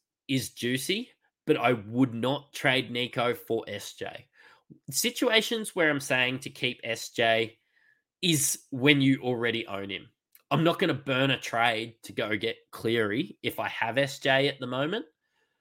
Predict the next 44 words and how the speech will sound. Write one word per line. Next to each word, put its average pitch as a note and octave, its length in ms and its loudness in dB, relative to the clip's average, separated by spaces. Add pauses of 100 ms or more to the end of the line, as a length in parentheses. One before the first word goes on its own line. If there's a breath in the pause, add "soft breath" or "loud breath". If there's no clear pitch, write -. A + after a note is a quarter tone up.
(640)
because C#3 440 4
of A2+ 240 -4
just - 300 -4
this B2+ 180 -4
golden D#3 380 4
run B2+ 240 0
that's - 160 -12
coming G2 340 -10
up, F#2 140 -12 (260)
how D3+ 160 2
good C#3 240 4
S A#2 220 0
J's A2+ 300 -4
been. G2+ 340 -8 (420 soft breath)
But D#3 140 6
I C3+ 80 8
definitely D#3+ 480 2
wouldn't C3 220 0
be A2+ 100 -8
trading, A2 560 -2 (420)
if - 160 0
you D3+ 80 6
went C#3 160 6
early E3 260 4
on D#3+ 120 2
Cleary, E3+ 400 4
I B2+ 40 2
definitely B2+ 340 0
wouldn't B2 200 -2
be B2+ 100 -6
trading A#2+ 380 -4
him D3+ 300 -6
to - 160 -6
S D#3 180 -2
J. E3+ 320 0 (220 loud breath)
I - 80 -2
definitely A2+ 340 -2
wouldn't G#2 240 -6
be G#2+ 80 -8
trading G#2 400 -8
Nico G2 340 -8
to - 240 -12
S G2 200 -12
J. F2+ 260 -6